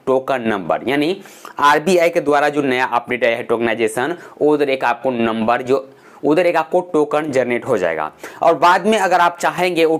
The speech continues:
टोकन के through आपका पेमेंट रिफंड करवाए कोई मर्चेंट, तो भी करवा सकता है, उसमें कुछ भी इशू नहीं होगा।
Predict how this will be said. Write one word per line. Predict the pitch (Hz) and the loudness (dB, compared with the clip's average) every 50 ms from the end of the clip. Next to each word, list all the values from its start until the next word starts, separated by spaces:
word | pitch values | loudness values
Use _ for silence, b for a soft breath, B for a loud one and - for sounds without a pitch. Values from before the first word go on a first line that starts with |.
| 160 | 0
टोकन | 160 156 151 - 175 175 160 | 0 0 0 0 -2 -2 0
के | 156 151 | -2 -2
through | 147 - 151 143 143 | -2 -2 0 2 2
आपका | 139 127 127 - 139 | 4 2 2 0 -2
पेमेंट | - - 131 127 131 127 120 110 | -2 -2 0 0 0 -2 -2 -2
रिफंड | 113 120 143 156 - - 180 175 | -2 0 0 0 -2 -4 -6 -4
करवाए | 175 165 147 135 131 127 131 135 143 | -2 -2 0 2 2 2 2 2 0
कोई | - 135 120 | 0 0 0
मर्चेंट, | 120 117 113 110 - - 135 139 - - | 0 0 -2 -2 -2 -4 -4 -4 -4 -2
तो | - 123 120 | -2 -2 0
भी | 120 123 | 0 -2
करवा | 117 120 104 98 101 98 | -2 -2 0 0 0 0
सकता | - - 95 - - 107 | 0 -2 -6 -4 -4 -4
है, | 107 127 151 | -4 -4 -4
उसमें | - 160 - 160 160 | -4 -4 -2 -2 -2
कुछ | 160 180 175 - 165 | 0 -2 -2 0 0
भी | 160 135 | 0 0
इशू | 127 131 117 104 | 0 0 -2 0
नहीं | 98 92 | 0 0
होगा। | 87 85 85 80 80 78 | -2 -2 -2 -2 -2 -4